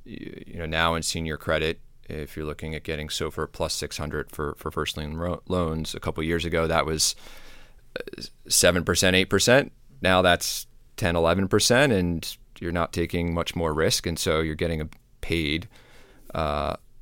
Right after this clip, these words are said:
a premium for, for the same level of risk, which is really attractive. I also think there's a supply-demand story here as well, right? You look at private credit fundraising,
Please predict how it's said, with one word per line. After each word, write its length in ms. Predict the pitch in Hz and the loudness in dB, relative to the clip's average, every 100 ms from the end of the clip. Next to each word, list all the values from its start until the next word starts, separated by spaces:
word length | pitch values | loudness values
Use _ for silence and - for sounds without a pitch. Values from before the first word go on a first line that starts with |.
| - | -14
a 60 | - | -8
premium 420 | - 90 76 73 | -2 0 0 -4
for, 360 | - 73 71 - | -4 -2 -2 -4
for 140 | 78 | -8
the 60 | 67 | -6
same 220 | 73 71 | -4 -4
level 240 | 71 - | -6 -8
of 100 | 60 | -8
risk, 200 | 65 64 | -6 -8
which 160 | - - | -10 -12
is 100 | 69 | -8
really 220 | 69 62 | -6 -6
attractive. 640 | - - - - - - - - - - - - | -8 -6 -8 -8 -12 -12 -18 -20 -20 -20 -20 0
I 20 | |
also 160 | 104 110 | 4 6
think 140 | 104 | 6
there's 180 | 92 82 | 6 4
a 160 | 82 71 _ | 2 0 _
supply-demand 1080 | - - - 82 76 73 73 73 65 64 - - - - - - | -4 -4 4 6 6 4 0 0 0 -4 -10 -16 -20 -20 -20 -12
story 400 | - - 76 67 | -8 -4 -4 -4
here 240 | 76 73 | -6 -6
as 180 | 64 - | -6 -10
well, 360 | - - - 104 - - - - | -8 -8 -8 -14 -20 -20 -20 -16
right? 140 | - - | -16 -12
You 100 | 73 | -8
look 260 | 78 78 | -8 -4
at 360 | 76 76 73 69 _ - - - - - - | 0 2 2 -2 _ -20 -20 -20 -20 -20 -10
private 340 | - 85 73 | 0 0 0
credit 320 | - 80 73 - | -4 -2 -2 -2
fundraising, 840 | - 78 69 65 69 71 76 76 | -6 -4 -4 -4 -4 -6 -8 -10